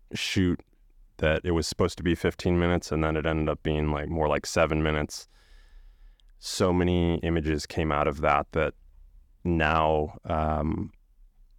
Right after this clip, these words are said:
it's, it's, you know, not that there's, like, some incredible monetary value in it, 'cause it's just, like, resales for editorial stuff that doesn't add up to that much, but it's, it's pretty amazing to see how many places have used those images. And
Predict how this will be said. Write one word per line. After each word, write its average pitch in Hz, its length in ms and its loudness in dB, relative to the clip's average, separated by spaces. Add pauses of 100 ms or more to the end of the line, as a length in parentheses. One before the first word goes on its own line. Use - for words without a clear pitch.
(100)
it's, - 240 -4
it's, - 460 -4 (360)
you 90 100 -2
know, 73 180 -2
not 82 280 2
that 78 100 -4
there's, 73 220 2
like, 78 160 2
some 76 340 -2 (280)
incredible 78 800 0
monetary 76 800 0
value 78 720 0
in 76 120 0
it, 73 180 -4
'cause 76 160 -4
it's 71 140 -4
just, - 260 -4
like, 76 180 0
resales 76 600 0
for - 160 -2
editorial 76 480 0
stuff - 500 -4
that 82 200 -2
doesn't 78 260 0
add 76 160 0
up 78 160 0
to - 80 -8
that 76 160 0
much, 76 300 -2
but 78 120 2
it's, - 220 -4
it's - 160 -8
pretty 95 260 0
amazing 76 440 2
to 71 60 -4
see 80 240 -4
how 82 120 0
many 78 180 2
places 76 460 -2
have 73 160 -4
used 78 320 -2
those 78 240 -2
images. 92 420 0 (920)
And 78 580 2